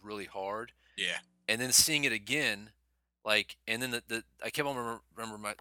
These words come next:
Speaker 1: telling myself, "All right, dude, don't look at the center screen, like, look around the screen, see if you can pick up stuff that you didn't see before." So that second time was like, I'm just, like, on a, on a fact-finding mission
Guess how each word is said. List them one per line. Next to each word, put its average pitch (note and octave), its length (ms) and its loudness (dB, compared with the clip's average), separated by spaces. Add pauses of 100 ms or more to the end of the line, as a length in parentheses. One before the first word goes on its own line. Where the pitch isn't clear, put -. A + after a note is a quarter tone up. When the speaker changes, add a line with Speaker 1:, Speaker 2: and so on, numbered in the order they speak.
Speaker 1:
telling A#2 180 -4
myself, G#2 280 -4
"All A2+ 80 0
right, G#2+ 80 -2
dude, G#2 160 -12
don't A2+ 200 -4
look B2 140 -6
at C3+ 60 -6
the G#2 60 -8
center A#2 220 -4
screen, G#2 220 -4
like, F#2+ 120 -10
look A2+ 160 -2
around G#2 320 -4
the G2+ 80 -10
screen, F#2+ 220 -6
see - 160 -2
if G2 60 -14
you A2 60 -10
can G2 140 -12
pick A2 160 -10
up G#2 100 -6
stuff G2+ 280 -2
that - 120 -16
you F2+ 60 -20
didn't F#2+ 200 -10
see - 160 -6
before." - 460 -14 (420)
So B2 80 2
that A#2+ 120 8
second A#2 300 8
time A#2 460 6
was G#2 160 -4
like, G2+ 300 2 (260)
I'm A2+ 160 4
just, A2 120 2
like, A2+ 100 2
on G2 220 0
a, - 40 -2
on G2+ 100 0
a - 40 4
fact-finding F#2+ 680 2
mission E2 260 -8